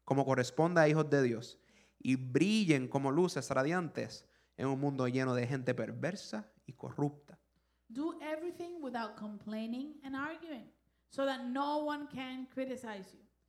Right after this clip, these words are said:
Speaker 2: Live clean, innocent lives as children of God, shining like bright lights in a world full of crooked and perverse people.
Speaker 1: ¿Verdad? ¿Y cómo se ve esto? Un ejemplo práctico.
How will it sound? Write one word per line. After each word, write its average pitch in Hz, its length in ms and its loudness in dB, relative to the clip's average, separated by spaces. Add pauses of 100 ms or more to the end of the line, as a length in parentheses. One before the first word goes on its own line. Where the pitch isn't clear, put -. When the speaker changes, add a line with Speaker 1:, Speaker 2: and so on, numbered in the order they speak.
(180)
Speaker 2:
Live 294 320 -2 (360)
clean, 311 440 -4 (500)
innocent 277 480 -6
lives 220 320 -8
as - 240 -14
children 277 340 -6
of 262 160 -8
God, 196 240 -12 (320)
shining 285 720 -6
like 208 160 -12 (120)
bright 262 300 -6 (100)
lights 254 380 -8
in 240 100 -12
a 220 60 -8
world 233 560 -8 (100)
full 277 160 -6
of 277 160 -10
crooked 262 420 -10
and 220 180 -10
perverse 220 540 -8 (380)
people. 202 300 -12
Speaker 1:
¿Verdad? 131 120 -2
¿Y 135 40 -6
cómo 135 140 -2
se 165 80 0
ve 156 60 6
esto? 156 200 0
Un 147 100 2
ejemplo 143 320 0
práctico. 131 480 -2